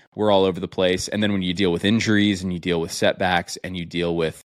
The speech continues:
personnel changes, and some guys rise to the occasion and, you know, demand to be on the field, and some guys have ups and downs throughout the season.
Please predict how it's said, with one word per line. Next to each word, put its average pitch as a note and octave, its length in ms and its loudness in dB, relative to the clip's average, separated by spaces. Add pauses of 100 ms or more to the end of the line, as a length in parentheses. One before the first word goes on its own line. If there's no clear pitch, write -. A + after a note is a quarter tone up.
personnel F2+ 460 -2
changes, G2 480 -2
and F2 100 -6
some G2+ 240 -2
guys F#2+ 260 0
rise F2 240 -2
to - 60 -20
the F2 120 -4
occasion G#2+ 600 0
and, F2 180 -2 (300)
you F#2+ 120 -2
know, E2+ 200 2
demand F#2 440 2
to - 60 -4
be F2+ 140 2
on F2 140 0
the F2 60 -6
field, G#2 400 0
and F#2 100 -6
some F#2 180 -4
guys F2 480 0
have F2+ 540 -2 (180)
ups A2 280 0
and F#2+ 160 -2
downs F2+ 440 0
throughout G2+ 260 0
the G2+ 60 -8
season. G#2+ 480 -4